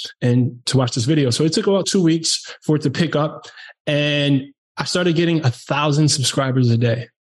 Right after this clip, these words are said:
And that went on for maybe six weeks or eight weeks, something like that, where I was literally getting between five hundred and a thousand subscribers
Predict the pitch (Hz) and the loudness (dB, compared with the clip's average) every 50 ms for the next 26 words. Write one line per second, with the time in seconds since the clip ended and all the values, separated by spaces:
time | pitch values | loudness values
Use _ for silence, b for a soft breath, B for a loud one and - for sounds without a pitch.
0 | _ _ _ _ _ _ _ _ _ _ _ - 147 147 139 147 156 185 175 175 | _ _ _ _ _ _ _ _ _ _ _ -4 0 2 2 2 2 0 0 0
1 | 165 165 156 156 156 156 151 151 143 139 135 135 139 - _ _ _ _ _ - | 0 2 2 2 2 2 2 0 0 0 0 -2 -4 -6 _ _ _ _ _ -14
2 | - - - 156 143 139 135 131 131 127 123 120 123 - - 135 131 143 139 135 | -12 -6 -2 0 2 2 4 2 2 2 2 0 -2 0 2 2 2 2 2 2
3 | 135 131 123 113 - - 147 135 131 - - 135 127 117 117 117 - - - - | 2 2 2 2 0 0 0 0 -2 -2 0 2 2 2 2 0 -2 -2 -2 0
4 | - 135 117 - 131 120 139 131 123 120 117 120 - - - - - - - - | 0 0 2 2 0 0 2 2 2 2 2 0 0 0 -2 -2 -4 -6 -4 -2
5 | - 123 120 127 117 117 117 123 123 117 - 151 - B B B B B B B | -2 0 0 2 2 2 2 0 -2 -2 -4 -8 -12 B B B B B B B
6 | 131 131 127 135 127 123 120 120 123 127 139 139 143 135 131 135 131 127 123 123 | 0 0 2 2 2 0 2 2 2 2 4 4 4 4 4 2 2 2 0 2
7 | 139 135 131 127 123 123 120 - - 131 123 117 - 135 127 127 135 127 123 123 | 2 2 4 4 4 2 2 0 2 2 0 2 0 0 0 2 2 2 4 4
8 | 120 117 113 - - - 123 120 113 113 123 117 117 120 110 113 117 - - 127 | 4 2 2 0 -2 0 2 2 2 2 0 0 2 2 2 0 0 -2 0 2
9 | 123 120 123 110 | 2 2 2 0